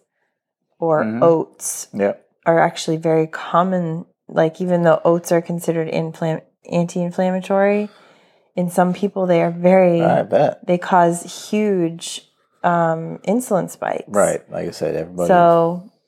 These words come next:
Speaker 1: it's one of those things where it's like you learn where and when you can eat certain foods, but
Speaker 2: Mm-hmm.
Speaker 1: I mean, that, that continues to go back. I feel like if you wanna know how your body reacts and really works with food,
Speaker 2: Mm-hmm.
Speaker 1: that that was just such an illuminating experience.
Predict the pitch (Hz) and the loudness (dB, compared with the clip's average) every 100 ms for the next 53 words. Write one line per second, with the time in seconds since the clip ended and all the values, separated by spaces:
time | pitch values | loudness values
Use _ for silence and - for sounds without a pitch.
0 | - 185 - 190 185 180 180 180 185 208 | -6 -6 -2 0 2 4 2 0 -2 -2
1 | 185 165 165 165 165 175 175 175 170 170 | -2 -4 0 0 -2 -6 -6 -2 0 0
2 | 165 165 165 160 170 165 165 165 165 165 | -4 -4 0 2 2 0 -4 -4 -4 -6
3 | 165 170 - 180 - 170 - 165 - 185 | -10 -14 -10 -10 -8 -6 -4 -6 -8 -4
4 | 185 165 - 160 151 135 147 _ _ _ | -4 -4 -2 0 2 0 -6 _ _ _
5 | _ _ _ _ _ _ _ _ _ _ | _ _ _ _ _ _ _ _ _ _
6 | _ - - 175 185 190 - 196 196 214 | _ -6 0 4 4 2 4 2 4 -2
7 | 190 196 190 185 180 180 175 170 170 175 | -4 -2 0 -2 -2 0 0 4 2 2
8 | 165 175 - 170 165 165 170 - 170 170 | -2 -8 -2 0 0 -2 -6 -8 -8 -4
9 | 165 165 165 165 165 165 165 175 165 165 | -4 -2 -2 0 2 0 -2 -4 -4 -6
10 | 165 160 160 160 156 160 175 _ 180 165 | 0 2 2 0 -6 -8 -14 _ -8 -2
11 | 160 156 165 - - 170 165 160 160 156 | 2 2 0 -6 -10 -8 -6 -4 -4 -6
12 | 156 _ _ 170 165 165 180 - - 202 | -8 _ _ -4 2 2 2 -10 -4 -4
13 | - 208 214 220 214 123 127 131 135 - | -4 -2 0 2 0 -2 -4 -4 -8 -8
14 | 175 - 165 165 170 170 - 165 160 - | -8 0 2 2 0 -4 -4 -6 -2 -4
15 | 170 - 170 165 170 180 185 196 208 214 | -4 -4 -6 -4 -4 -4 -2 0 0 0
16 | 214 - - 226 226 226 233 226 | -4 -8 -4 0 0 0 -2 -6